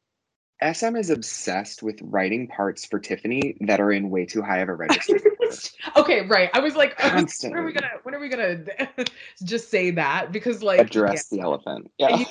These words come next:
Speaker 2: know, <laughs> like, <laughs> it's true. It's true.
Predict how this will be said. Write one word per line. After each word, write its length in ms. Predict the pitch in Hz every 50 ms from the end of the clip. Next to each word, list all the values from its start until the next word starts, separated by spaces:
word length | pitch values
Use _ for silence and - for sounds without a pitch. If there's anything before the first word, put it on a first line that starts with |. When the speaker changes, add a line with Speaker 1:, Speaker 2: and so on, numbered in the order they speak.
| - - 220
Speaker 2:
know, 400 | 220 226 233 233 233 240 233 240
<laughs> 360 | 240 233 262 - - - - 320 - -
like, 640 | 339 320 - - 381 381 _ _ - - - 339 - - - 285 - _
<laughs> 420 | - - - _ _ - - -
it's 280 | - 202 196 - - -
true. 800 | - 320 262 254 254 247 254 254 247 247 247 240 233 220 202
It's 260 | 196 214 - - - -
true. 960 | - - 240 220 220 214 220 220 214 214 214 208 202 196 185 170 156 165